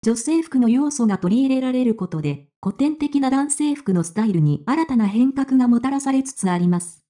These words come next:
日本からも、コムデ・ギャルソン、川久保玲也、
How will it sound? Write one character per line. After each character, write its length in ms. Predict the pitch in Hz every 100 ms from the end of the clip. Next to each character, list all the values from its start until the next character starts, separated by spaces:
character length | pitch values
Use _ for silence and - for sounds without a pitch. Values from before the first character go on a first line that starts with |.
| _ _ -
日 120 | 208
本 220 | 269 302
か 140 | 277 196
ら 100 | 165
も、 220 | 151 - _
コ 120 | - 233
ム 120 | 285
デ・ 100 | 311
ギ 80 | 311
ャ 80 |
ル 80 | 311
ソ 200 | 285 226
ン、 120 | 190 - _ _
川 240 | 196 240
久 120 | 269
保 120 | 262
玲 200 | 254 277
也、 200 | 226 202